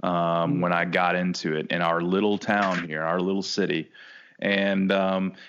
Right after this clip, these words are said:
Speaker 1: people have since moved away and things have changed a little bit, and there's not much of that community left. But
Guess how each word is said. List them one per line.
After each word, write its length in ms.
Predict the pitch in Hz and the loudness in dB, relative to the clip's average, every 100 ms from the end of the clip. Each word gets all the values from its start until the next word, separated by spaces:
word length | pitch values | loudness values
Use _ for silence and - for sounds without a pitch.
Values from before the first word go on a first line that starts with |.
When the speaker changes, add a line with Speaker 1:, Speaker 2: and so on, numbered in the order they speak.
| - | -4
Speaker 1:
people 260 | 165 165 160 | -2 2 2
have 140 | 123 | 2
since 340 | - 135 113 - | 0 -2 -2 -2
moved 320 | 110 113 98 | 0 0 0
away 460 | 104 104 104 101 | 0 2 2 2
and 160 | 98 92 | 0 -2
things 180 | 95 92 | -2 -4
have 100 | 87 | -4
changed 400 | - 98 98 90 | -2 -2 0 -2
a 40 | |
little 180 | 90 90 | -2 -2
bit, 140 | 85 92 | 0 0
and 120 | 95 | 0
there's 180 | 90 101 | -2 0
not 320 | 98 90 - | 0 0 -2
much 420 | 92 107 110 - | 0 2 0 -2
of 280 | 95 - 85 | -6 -4 -2
that 200 | 87 78 | -2 -2
community 440 | - 87 87 85 | -4 -4 -4 -4
left. 380 | 80 92 85 - - | -2 0 0 -4 -12
But 440 | 85 135 101 73 | -2 0 2 -2